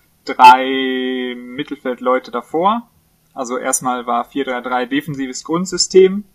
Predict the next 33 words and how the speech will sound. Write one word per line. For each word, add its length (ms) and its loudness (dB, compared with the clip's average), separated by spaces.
Im 120 -10
Ballbesitz 460 -2
haben 120 -6
sie 120 -10
die 100 -10
Dreierkette 500 -8
weiter 280 -6
behalten. 440 -8
Diese 200 -6
sieben 240 -6
Spieler 340 0
sind, 200 -10
haben 140 -8
sich 180 -8
also 200 -4
dann 260 -8
gegen 640 -4
diese 600 -6
halblinke 480 -4
Seite 280 2
von 220 -10
Brasilien 360 -6
zurückfallen 560 -2
lassen, 540 -6
quasi 320 -2
bis 200 -6
an 100 -6
den 120 -8
eigenen 280 -8
Strafraum, 640 -6
haben 180 -4
sich 180 -12
dann, 320 -6